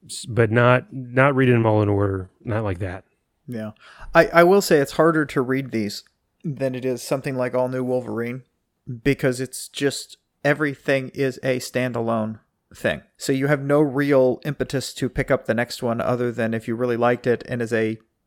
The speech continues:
Speaker 2: middle-aged man having read a lot of good comics, I, I, I kinda wanted to keep reading it 'cause I was enjoying it, but not so much that, "Ooh, I have to read the next, I have to read the next issue." <laughs>
Speaker 1: Right.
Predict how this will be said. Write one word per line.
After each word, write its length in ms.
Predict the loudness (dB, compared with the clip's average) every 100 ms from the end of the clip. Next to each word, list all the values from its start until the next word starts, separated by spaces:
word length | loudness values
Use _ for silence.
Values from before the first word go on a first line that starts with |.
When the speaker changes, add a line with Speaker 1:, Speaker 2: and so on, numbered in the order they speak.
| _
Speaker 2:
middle-aged 600 | -2 0 2 2 0 -2
man 400 | -2 0 -2 -4 -12 _ _ _ _
having 220 | -2 0
read 100 | 2
a 60 | 4
lot 160 | 4 2
of 60 |
good 120 | -2 -2
comics, 380 | 0 0 -4 -10
I, 220 | -18 -18 -20 _ _ _ _ _ _ 0
I, 380 | 2 2 -6 -10 -6
I 100 | -4
kinda 380 | -2 0 2 2
wanted 260 | 2 2 -2
to 80 |
keep 240 | -2 -2 0
reading 260 | 2 2 -2
it 120 | -4
'cause 140 | 0
I 40 | 2
was 220 | 2 0
enjoying 380 | -2 0 0 0
it, 240 | -6 -4
but 240 | -2 -2 -2
not 360 | 2 2 0 -2
so 160 | 0
much 220 | 2 2
that, 120 | 0 8
"Ooh, 120 | 10
I 80 | 10
have 120 | 8 4
to 60 |
read 160 | 2 2
the 60 |
next, 300 | 0 -2 -8 _ _ _ _ _
I 40 | 2
have 120 | 4
to 100 | 4
read 120 | 0
the 60 | 2
next 180 | 0 2
issue." 280 | 0 2 -2
<laughs> 40 | -4 -10 _ _
Speaker 1:
Right. 320 | 4 6 4